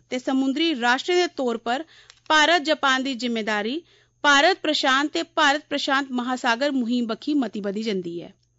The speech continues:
हाल च गै प्रधानमंत्री नरेंद्र मोदी ते जापान दी प्रधानमंत्री सने टाकाइची बश्कार होई दी गल्लबात बारे बोलदे होई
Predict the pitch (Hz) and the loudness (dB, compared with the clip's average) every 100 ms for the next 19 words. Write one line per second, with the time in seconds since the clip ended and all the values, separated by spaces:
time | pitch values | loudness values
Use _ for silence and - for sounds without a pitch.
0 | _ _ _ _ _ _ - 311 330 349 | _ _ _ _ _ _ 2 4 4 4
1 | 381 392 392 349 349 311 302 285 330 339 | 2 2 2 2 4 4 2 0 0 0
2 | 311 285 302 302 262 240 277 294 247 240 | 2 2 0 0 0 -2 -4 -4 -4 -2
3 | 254 269 311 320 294 269 254 233 220 202 | 0 2 2 0 -2 -2 -2 -2 -4 -6
4 | 269 285 277 254 285 330 - - _ 247 | -6 -4 -4 -2 -2 -4 -8 -20 _ -6
5 | 240 262 269 339 294 277 302 302 - 320 | 0 0 0 -2 0 -2 0 0 0 -4
6 | 269 262 240 220 233 226 220 214 214 202 | -4 -2 -2 0 0 0 -2 -4 -4 -2
7 | 202 208 277 240 | -4 -2 -2 -2